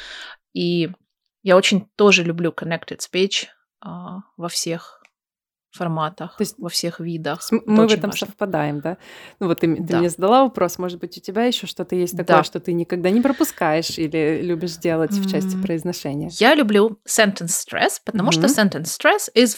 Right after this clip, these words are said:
Speaker 1: fun.
Speaker 2: <laughs>
Speaker 1: А, у меня есть любимая activity, э, где нужно отвечать на вопрос
Speaker 2: Мгм.
Speaker 1: с определённым sentence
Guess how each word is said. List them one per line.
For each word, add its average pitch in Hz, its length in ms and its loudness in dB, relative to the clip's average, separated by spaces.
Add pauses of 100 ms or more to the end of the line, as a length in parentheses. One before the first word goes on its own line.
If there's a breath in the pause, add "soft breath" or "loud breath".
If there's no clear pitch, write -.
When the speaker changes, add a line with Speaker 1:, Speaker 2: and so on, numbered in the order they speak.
(120)
Speaker 1:
fun. 165 140 6
Speaker 2:
<laughs> 359 760 2
Speaker 1:
А, - 200 -2
у 214 80 -4
меня 233 220 8
есть 208 160 4
любимая 196 420 4
activity, 339 760 6
э, 202 140 0
где 196 240 2
нужно 220 460 4
отвечать 226 560 4
на 185 100 0
вопрос 190 520 4
Speaker 2:
Мгм. 247 200 4
Speaker 1:
с - 120 0
определённым 190 720 4
sentence 180 500 2